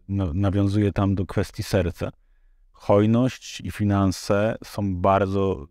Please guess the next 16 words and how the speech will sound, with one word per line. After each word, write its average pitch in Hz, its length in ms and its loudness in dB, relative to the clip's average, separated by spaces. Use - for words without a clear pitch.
związane 95 460 2
z - 80 -10
sercem. 90 440 -4
Teraz, 95 540 0
e, 95 220 0
nie 98 160 -4
będziemy 104 420 0
dawać, 101 680 0
jeśli 107 260 -2
nasze 101 200 -2
serce 107 500 -2
nie 104 80 2
jest 101 160 -2
pobudzone. 95 760 0
Nie 90 120 -10
będziemy 92 580 0